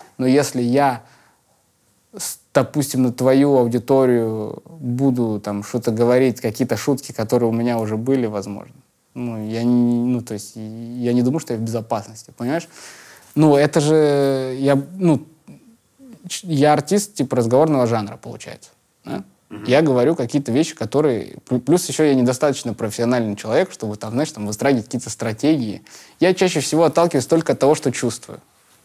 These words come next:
Speaker 1: И я иногда могу сказать что-то, что я действительно чувствую, и вообще не думать о том, что я там че-то кого-то про кого-то сказал. И только когда мне предъявят, я такой: "А, блин, вот че я там наговорил".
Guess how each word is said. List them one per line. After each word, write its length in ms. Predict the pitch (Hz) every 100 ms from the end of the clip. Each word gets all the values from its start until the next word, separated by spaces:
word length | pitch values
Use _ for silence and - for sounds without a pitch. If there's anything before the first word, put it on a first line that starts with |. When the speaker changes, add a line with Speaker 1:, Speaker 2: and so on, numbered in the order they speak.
| _ - _ _ - - _
Speaker 1:
И 60 | 131
я 160 | 185
иногда 300 | 190 160 170
могу 240 | 160 160 180
сказать 420 | - 156 196 185
что-то, 540 | - - 190 196 95 - - _ _
что 200 | - -
я 100 | 160
действительно 500 | 151 156 185 165 147
чувствую, 520 | 135 196 208 - 101 - _ _ _ _ _ _ _ _ -
и 100 | 175
вообще 340 | 190 170 233
не 100 | 208
думать 420 | 185 175 233 190 165
о 120 | 160
том, 200 | 202 202
что 200 | - 165
я 80 | 151
там 440 | - 156 165 147 -
че-то 380 | - 180 170
кого-то 440 | 151 156 151 170 147
про 140 | 143
кого-то 320 | 135 156 143
сказал. 400 | 135 - 147 156
И 160 | 127 151
только 260 | 135 180 160
когда 300 | 151 156 160
мне 160 | 156
предъявят, 540 | 143 147 147 180 180 139
я 80 | 127
такой: 300 | 135 135 110 123
"А, 300 | 156 202 123
блин, 420 | 113 123 110 107
вот 460 | 117 135 226 - -
че 160 | -
я 120 | 208 185
там 300 | 143 110 113
наговорил". 520 | 127 135 143 123